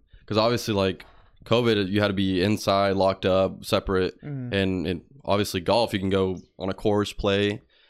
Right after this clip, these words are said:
Speaker 1: and they hit, like, the biggest numbers ever, bro.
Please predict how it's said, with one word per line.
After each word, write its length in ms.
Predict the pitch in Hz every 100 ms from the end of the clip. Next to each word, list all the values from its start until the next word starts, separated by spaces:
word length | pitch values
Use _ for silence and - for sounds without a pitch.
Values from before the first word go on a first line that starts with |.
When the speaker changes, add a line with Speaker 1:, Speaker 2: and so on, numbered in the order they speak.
| -
Speaker 1:
and 100 | 110
they 80 | 117
hit, 220 | 123 -
like, 240 | 98 82
the 80 | 104
biggest 640 | 87 - - 131 131 - 110
numbers 400 | 104 98 92 -
ever, 320 | 104 95 95 90
bro. 260 | 92 90